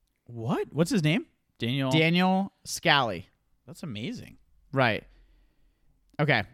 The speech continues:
Speaker 2: What do you think the world record is for the longest time holding your breath underwater?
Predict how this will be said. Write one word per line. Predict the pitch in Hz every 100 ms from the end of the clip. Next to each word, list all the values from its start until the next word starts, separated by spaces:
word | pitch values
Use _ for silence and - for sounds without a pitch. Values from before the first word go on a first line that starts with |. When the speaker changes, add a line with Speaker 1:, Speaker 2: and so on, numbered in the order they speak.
| _ _ _ _ _ _ _
Speaker 2:
What | 127 180
do |
you | 220
think | 214
the | 190
world | 175 170
record | 160 175
is | 170
for | -
the | 135
longest | 123 127 143 143
time | - 139
holding | 139 - 139 139
your | 127
breath | 110 117 120 113 -
underwater? | 117 110 101 95 60